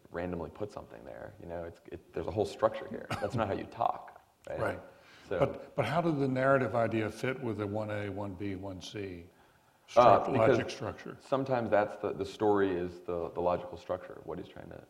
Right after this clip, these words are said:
Speaker 1: I mean, you know, when we did the race speech, that's exactly how he, um, laid out the race speech.
Speaker 2: Good. Why don't we, why don't you talk us through now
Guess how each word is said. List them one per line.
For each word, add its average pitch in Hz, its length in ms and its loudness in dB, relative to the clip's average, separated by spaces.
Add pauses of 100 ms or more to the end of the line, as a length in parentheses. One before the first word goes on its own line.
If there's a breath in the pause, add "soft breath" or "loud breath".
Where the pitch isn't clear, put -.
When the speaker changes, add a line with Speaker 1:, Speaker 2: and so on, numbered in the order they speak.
Speaker 1:
I 98 60 -10
mean, 95 200 -6 (200)
you 95 80 -6
know, 90 100 -6
when 85 120 -6
we 87 100 -4
did 82 120 -4
the - 80 -8
race 92 200 -2
speech, - 420 -12 (240 soft breath)
that's - 180 -2
exactly - 380 -4
how 92 260 -6
he, 87 360 -10 (540 soft breath)
um, 85 300 -10
laid - 200 2
out 90 140 2
the - 60 -8
race - 180 -10
speech. - 260 -18 (340 soft breath)
Speaker 2:
Good. 147 220 -2 (240 loud breath)
Why 160 120 0
don't 196 180 0
we, 131 420 -2
why 170 100 -4
don't 202 180 -4
you 147 80 -4
talk 135 280 -2
us 104 80 -8
through 110 240 -6
now 87 280 -6